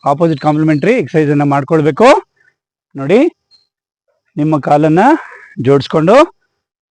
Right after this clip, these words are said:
ನಿಮ್ಮ ಎಡಗಾಲನ್ನ ಮುಂದೆ ಮಾಡಿ, ಈಗ ನೇರ ನಿಂತ್ಕೊಂಡು ಕೈಗಳನ್ನ ಮುಂದೆ ಚಾಚ್ಕೊಳ್ಬೇಕು. ಇನ್ಹೇಲ್ ಡೀಪ್ಲಿ, ನಿಮ್ಮ ಬಲಗಾಲ್ ನೇರ ಇರ್ಬೇಕು,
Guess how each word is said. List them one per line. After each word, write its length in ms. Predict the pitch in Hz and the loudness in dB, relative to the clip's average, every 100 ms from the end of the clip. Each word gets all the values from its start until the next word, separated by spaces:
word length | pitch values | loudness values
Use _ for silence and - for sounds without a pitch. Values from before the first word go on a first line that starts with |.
| _ | _
ನಿಮ್ಮ 220 | 143 143 | -8 -4
ಎಡಗಾಲನ್ನ 480 | 143 143 160 165 165 | 0 0 2 2 2
ಮುಂದೆ 260 | 160 151 160 | 0 0 0
ಮಾಡಿ, 300 | 160 156 165 | 0 0 0
ಈಗ 100 | 175 247 311 - - - | 2 2 0 -8 -18 -6
ನೇರ 300 | 147 156 151 | -2 0 0
ನಿಂತ್ಕೊಂಡು 600 | 151 151 - 170 226 330 - _ _ _ _ _ - | 0 0 0 0 2 2 -2 _ _ _ _ _ -8
ಕೈಗಳನ್ನ 460 | 147 147 147 147 214 285 165 | -2 0 2 4 2 2 2
ಮುಂದೆ 240 | 139 156 | 2 2
ಚಾಚ್ಕೊಳ್ಬೇಕು. 760 | 160 151 - 160 165 202 285 320 _ _ _ _ _ _ _ 147 | 2 0 0 0 2 4 4 2 _ _ _ _ _ _ _ -6
ಇನ್ಹೇಲ್ 600 | 156 151 151 151 156 151 | -2 0 2 2 2 2
ಡೀಪ್ಲಿ, 440 | 165 160 214 277 339 - _ _ _ _ _ _ _ _ _ _ _ _ _ _ _ _ _ _ _ _ _ _ | 0 2 2 2 2 -4 _ _ _ _ _ _ _ _ _ _ _ _ _ _ _ _ _ _ _ _ _ _
ನಿಮ್ಮ 240 | 160 160 151 | -10 -4 -2
ಬಲಗಾಲ್ 460 | 139 160 160 160 | 0 0 2 2
ನೇರ 180 | 160 160 | 2 2
ಇರ್ಬೇಕು, 560 | 165 156 165 220 269 | 0 0 -2 2 2